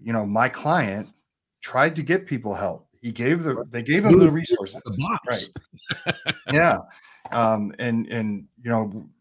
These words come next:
Speaker 1: we're not responsible because we tr-, we, we gave them every avenue to get help. And that's really what we're trying to do, right? We're trying to get gun owners the help they need without fear of consequence.
Speaker 2: That's
Speaker 1: Like,
Speaker 2: right.
Speaker 1: that's,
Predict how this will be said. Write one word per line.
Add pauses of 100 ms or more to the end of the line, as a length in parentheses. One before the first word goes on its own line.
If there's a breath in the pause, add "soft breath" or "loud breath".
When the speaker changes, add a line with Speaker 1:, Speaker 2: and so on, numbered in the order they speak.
(140)
Speaker 1:
we're
not
responsible
because
we
tr-,
we,
we
gave
them
every
avenue
to
get
help.
And
that's
really
what
we're
trying
to
do,
right?
We're
trying
to
get
gun
owners (320 soft breath)
the
help
they
need
without
fear
of
consequence. (500)
Speaker 2:
That's
Speaker 1:
Like,
Speaker 2:
right.
Speaker 1:
that's,